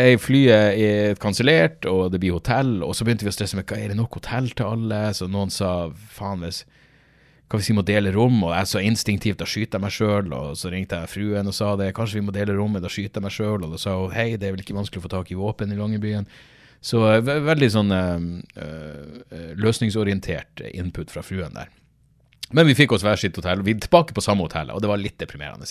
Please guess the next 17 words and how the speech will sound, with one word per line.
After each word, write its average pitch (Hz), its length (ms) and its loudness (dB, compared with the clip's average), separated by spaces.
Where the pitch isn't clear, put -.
Heldigvis, 110 320 4
<laughs> 131 180 0
heldigvis 139 240 4
fikk 101 100 0
jeg 90 80 -2
ikke 95 80 -6
samme 98 240 4
rom. 110 220 2
For 107 160 2
da, 101 160 6
da 117 200 10
tror 101 160 0
jeg 80 320 -2
det 82 140 -4
hadde 98 260 2
blitt 73 160 -10
suicidal. 78 420 -8